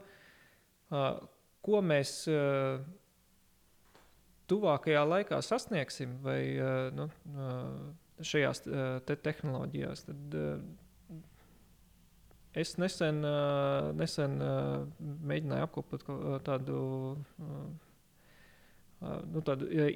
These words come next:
īsā, īsā, eh, variantā, ko mašīntulkošanas, eh, jomā mēs varētu,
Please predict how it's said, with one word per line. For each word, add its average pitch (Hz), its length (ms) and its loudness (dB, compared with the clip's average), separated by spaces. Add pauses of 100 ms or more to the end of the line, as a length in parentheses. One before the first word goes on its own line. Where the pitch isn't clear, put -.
(100)
īsā, 143 420 8
īsā, 139 680 4
eh, - 500 -6
variantā, 147 580 4
ko 170 140 6
mašīntulkošanas, 135 960 -2 (120)
eh, 135 640 0
jomā 143 340 4
mēs 135 220 -4
varētu, 139 800 0